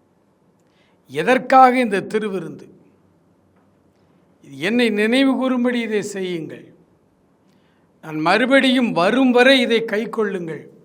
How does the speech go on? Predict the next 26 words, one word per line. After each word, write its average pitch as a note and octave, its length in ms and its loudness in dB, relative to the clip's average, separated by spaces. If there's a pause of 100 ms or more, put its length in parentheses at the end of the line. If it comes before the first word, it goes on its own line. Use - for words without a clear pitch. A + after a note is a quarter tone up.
(340)
நிறைய F3 520 -8
காரியங்கள் A3 600 -4
திருவிருந்திலே G#3+ 840 -8 (460)
நம்ம G3+ 180 -6
தியானிக்கக்கூடிய G3 760 -4
காரியங்கள் E3 500 -12
இருக்கிறது. C#3 460 -18 (1500)
இந்த B3 260 -2
நாளிலே G3+ 420 2
அதுல E3 320 0
ஒரு A3 320 2
பகுதியை, G3+ 600 -2
ஒரு G3+ 360 -4
காரியத்தை G3+ 540 -4
மாத்திரம் G3+ 460 -4
எடுத்து E3 280 -12
நாம் F#3 200 -12
தியானிக்க B2+ 400 -18
போகிறோம். - 400 -20 (880)
நமக்கு G3+ 260 -4
தலைப்பு A#3+ 500 2
வசனமாய் A3+ 460 -4
கொடுக்கப்பட்டிருக்கிற F#3+ 920 -8
ஒன்று G#3 280 -8
கொரிந்தியருடைய F3+ 600 -8
புஸ்தகம் E3+ 760 -14